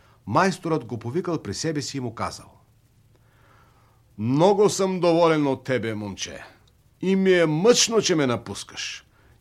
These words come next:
Ти си трудолюбив и работлив. Нямам с какво друго да те възнаградя.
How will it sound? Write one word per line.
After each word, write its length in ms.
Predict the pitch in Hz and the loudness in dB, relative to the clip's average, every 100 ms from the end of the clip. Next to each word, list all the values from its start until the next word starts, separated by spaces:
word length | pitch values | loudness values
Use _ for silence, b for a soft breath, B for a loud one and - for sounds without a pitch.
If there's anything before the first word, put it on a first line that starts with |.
| _ | _
Ти 220 | - 220 | -2 0
си 240 | - 208 185 | 0 -2 -2
трудолюбив 680 | 165 131 131 123 123 202 202 | 0 2 4 2 0 -2 0
и 120 | 190 | 2
работлив. 640 | 151 123 - 240 180 - b b b b b 139 | 2 -2 -4 -4 -4 -10 b b b b b -2
Нямам 760 | 151 185 233 240 208 190 170 | 2 8 10 10 8 4 2
с 100 | - | -4
какво 380 | - 139 147 147 | -2 -2 2 2
друго 280 | 131 160 139 | 2 0 0
да 140 | 123 | -2
те 100 | 123 | -4
възнаградя. 640 | 107 107 110 104 104 90 | -6 -4 -4 -4 -6 -8